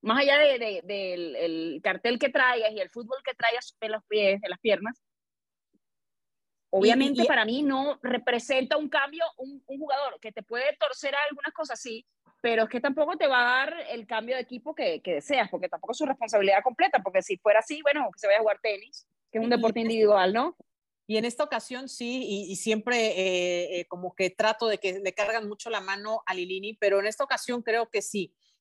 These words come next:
Speaker 2: que sí le ha faltado a, a Andrés Lilini acomodar quizás mejor a sus piezas, porque, bueno, pues se cambió prácticamente toda la línea
Speaker 1: Ujú.
Speaker 2: defensiva, ¿no?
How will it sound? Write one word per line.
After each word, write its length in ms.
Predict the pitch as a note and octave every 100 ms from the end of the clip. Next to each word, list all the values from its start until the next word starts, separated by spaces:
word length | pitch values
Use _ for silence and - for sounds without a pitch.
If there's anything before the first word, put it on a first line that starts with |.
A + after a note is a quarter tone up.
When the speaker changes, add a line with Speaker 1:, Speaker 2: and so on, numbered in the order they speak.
| -
Speaker 2:
que 100 | F#3+
sí 320 | A3+ A3+ B3
le 100 | A3
ha 120 | A3+
faltado 800 | - A3 G3+ A3 A3+ A3 A3 G#3+
a, 280 | F3+ F3+ F3
a 300 | F3 G3 F#3+
Andrés 260 | F#3+ G3 G#3+
Lilini 280 | A3+ G#3 A3+
acomodar 520 | A3 F3 F3+ G#3 G#3+
quizás 300 | G#3 A#3 G#3+
mejor 260 | G3 G#3+ A3
a 60 |
sus 180 | G#3+ G#3+
piezas, 440 | - A#3 A#3 B3 -
porque, 320 | A3 A3+ C#4
bueno, 240 | A3+ C4 -
pues 140 | F#3+ -
se 160 | F3+
cambió 340 | G3 F3+ G#3+ C4+
prácticamente 880 | C4+ C#4+ D#4 D#4+ G3 A#3 C4+ D4+ A3+
toda 160 | B3 D4
la 140 | A3+
línea 260 | G#3 C4+ C#4+
Speaker 1:
Ujú. 540 | G#3+ G#3+ A3 C#4+ - _ _ _
Speaker 2:
defensiva, 800 | G#3+ G3+ F#3 F3+ D4+ F#4 D#4 G3
¿no? 220 | G3 G#3